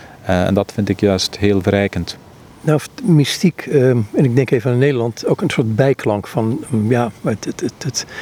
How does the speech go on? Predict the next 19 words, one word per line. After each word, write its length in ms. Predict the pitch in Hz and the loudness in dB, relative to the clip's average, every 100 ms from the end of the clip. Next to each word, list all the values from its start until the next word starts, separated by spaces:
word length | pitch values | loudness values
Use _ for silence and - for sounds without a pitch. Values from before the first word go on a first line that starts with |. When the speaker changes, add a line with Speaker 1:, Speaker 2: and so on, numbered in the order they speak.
| - - - - - | -10 -10 -12 -8 2
Speaker 2:
niet 220 | 139 - | 2 2
grijpbare, 540 | - 135 143 123 120 | 0 2 2 0 -2
het 100 | 110 | 0
esoterische 680 | 160 120 123 147 135 120 113 | -2 0 0 2 2 2 -2
bijna. 340 | 101 101 98 101 - - - - - - - - - | -2 0 -2 -4 -12 -20 -18 -16 -16 -16 -18 -20 -4
Speaker 1:
Ehm, 520 | - 127 131 131 131 131 117 - - | 0 2 2 2 0 -2 -4 -8 -2
wel, 240 | 135 139 | 2 2
esoterisch 720 | 123 120 127 139 160 170 - 143 | 2 0 2 2 4 4 4 4
is, 380 | 139 123 117 | 4 2 2
is 200 | 120 117 | 2 2
een 140 | 113 107 | 2 2
geladen 380 | 113 113 113 101 | 4 4 2 2
woord 280 | 127 127 | 2 0
natuurlijk, 640 | 104 87 104 104 139 - - | -2 0 0 2 0 -4 -4
maar 280 | 107 110 107 127 - - - - - - - - - - - - - - | 2 2 0 -6 -14 -20 -20 -20 -20 -20 -20 -20 -14 -14 -12 -18 -14 -10
ik 260 | 120 135 - | -2 -2 -2
begrijp 360 | 131 127 117 | 0 0 0
mystiek 680 | 107 - - 156 - - - - - | 0 0 2 0 0 -8 -14 -16 -10
in 360 | 120 113 127 | -6 0 0